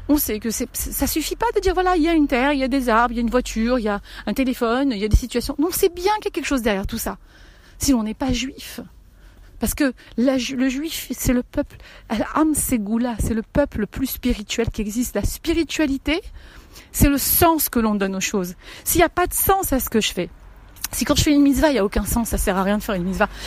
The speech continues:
Mais c'est, c'était pas spirituel. Mais si tu fais partie du Am Segula, de, du, ce peuple violet, comme la couleur violette, qui est la couleur la plus spirituelle que Dieu a créée, tu fais partie de ce peuple, c'est que tu dois donner un sens à ce que tu fais. Et quand je comprends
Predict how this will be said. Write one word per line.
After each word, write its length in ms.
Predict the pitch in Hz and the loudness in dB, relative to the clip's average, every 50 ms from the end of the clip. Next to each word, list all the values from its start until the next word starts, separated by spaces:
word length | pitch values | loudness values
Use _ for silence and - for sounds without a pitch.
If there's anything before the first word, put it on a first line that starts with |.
| - - - - | -12 -8 0 2
Mais 60 | 269 | 2
c'est, 220 | - - - - 220 | 2 2 -2 -4 -2
c'était 300 | - - 247 202 - - | -2 -2 0 -2 0 0
pas 120 | 226 208 | 2 2
spirituel. 520 | - - 214 226 - - - - 277 240 - - - - - - - - - - - - - - | 2 0 -2 -4 0 2 2 2 2 -2 -6 -8 -10 -10 -12 -12 -12 -14 -14 -14 -16 -6 0 2
Mais 80 | 269 | 2
si 120 | - - - | 2 2 0
tu 160 | - - 285 | -2 -2 0
fais 100 | 302 311 | 0 2
partie 340 | - 254 220 - - 302 269 | 2 2 2 2 2 2 0
du 180 | 202 208 226 - - - | 0 -2 -4 -6 -10 -4
Am 240 | - 226 262 254 240 | 0 2 2 2 2
Segula, 500 | 208 - - 240 190 185 220 226 220 208 | 0 0 0 0 0 0 0 2 2 0
de, 140 | 185 175 190 | 0 -4 -6
du, 140 | 180 190 - | -6 -6 -6
ce 180 | - - - 226 | -6 -4 -4 -4
peuple 380 | - - 262 262 - - - | 0 2 2 4 4 4 2
violet, 480 | 208 185 175 190 202 254 254 240 247 233 | 2 0 -2 2 2 2 4 4 0 0
comme 180 | - 247 226 226 | 0 -2 0 0
la 80 | 226 | -2
couleur 280 | - - 226 226 196 190 | 0 2 2 2 2 2
violette, 320 | 190 214 240 254 254 - | 0 0 2 2 0 0
qui 100 | - - | 0 -2
est 40 | 208 | -2
la 60 | 202 | -2
couleur 280 | - - 247 233 233 - - - - - - - - | -2 0 0 0 0 -2 -6 -12 -16 -16 -16 -4 -2
la 80 | 214 185 | -2 -2
plus 140 | - 240 | -2 -2
spirituelle 640 | - - - - 302 285 277 226 - - 254 240 - | -6 -4 0 2 2 2 2 0 0 0 0 0 0
que 80 | - | -2
Dieu 160 | 214 175 196 190 | -2 -2 -2 -2
a 40 | |
créée, 320 | - - - 202 175 180 180 - - - - - - - - - - - - - - - | 0 0 0 0 0 -2 -6 -10 -16 -20 -20 -20 -20 -20 -20 -20 -20 -20 -20 -20 -20 -8
tu 220 | - - 294 294 269 | -2 2 2 2 2
fais 140 | - 294 254 | 2 2 2
partie 280 | 285 269 - - 285 | 2 0 0 -2 -4
de 40 | - | -2
ce 80 | - 262 | -2 -2
peuple, 240 | 247 - 277 247 - | 0 0 -2 -4 -4
c'est 100 | - 226 | -8 -8
que 140 | - 220 202 | -6 -6 -6
tu 100 | - 226 | 0 0
dois 140 | 220 214 | 0 2
donner 180 | 196 240 233 254 | 2 0 0 0
un 140 | 247 233 208 | 0 -2 -2
sens 520 | - - - - 370 370 381 392 359 - | -2 -4 0 2 2 2 2 0 -2 0
à 60 | 269 | 0
ce 80 | 233 - | 0 0
que 80 | - 226 | 0 -6
tu 160 | - - 196 | -6 -6 -8
fais. 180 | - - 185 - - - - - 269 | -6 -6 -6 -6 -8 -12 -8 -6 -4
Et 80 | - 240 | -4 -2
quand 220 | - - 349 359 | 0 0 0 0
je 100 | 311 277 | 0 -2
comprends 640 | 269 - 302 311 294 - - - - 381 392 370 302 | -2 -2 0 0 0 0 0 -2 0 0 0 -2 -2